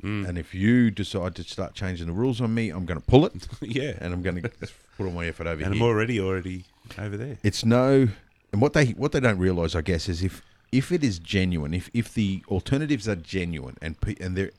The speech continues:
Speaker 2: they have a genuine audience
Speaker 1: Mm.
Speaker 2: in the high hundreds of millions, right,
Speaker 1: Mm.
Speaker 2: worldwide,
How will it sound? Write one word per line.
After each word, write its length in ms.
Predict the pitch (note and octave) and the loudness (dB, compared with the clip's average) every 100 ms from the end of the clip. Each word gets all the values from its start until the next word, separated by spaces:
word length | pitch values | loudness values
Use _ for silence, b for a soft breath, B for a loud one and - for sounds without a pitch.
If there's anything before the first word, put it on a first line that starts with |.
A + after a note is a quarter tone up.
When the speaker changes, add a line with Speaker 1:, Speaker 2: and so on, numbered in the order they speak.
| - D2+ | -20 -8
Speaker 2:
they 100 | F2 | -4
have 160 | F#2+ | -4
a 60 | E2+ | -6
genuine 500 | D2 F#2+ F2+ E2 D#2 | -4 -2 0 -2 -2
audience 500 | D2 C#2 B1+ - - - | -4 -6 -10 -14 -20 -14
Speaker 1:
Mm. 180 | F#2+ F#2 | -12 -2
Speaker 2:
in 160 | G2 F#2 | 0 2
the 100 | E2+ | 0
high 420 | - G2+ G2 F2 | -2 0 2 0
hundreds 440 | D#2 E2+ E2+ D2 D2+ | -4 -6 -6 -8 -10
of 60 | |
millions, 560 | D#2 D2 C2+ - - - | -10 -10 -10 -14 -20 -10
right, 160 | D2 F#2 | -6 -4
Speaker 1:
Mm. 80 | |
Speaker 2:
worldwide, 680 | D#2+ D#2+ C#2+ D2 C2+ A1 - | 0 0 0 -2 -4 -4 -12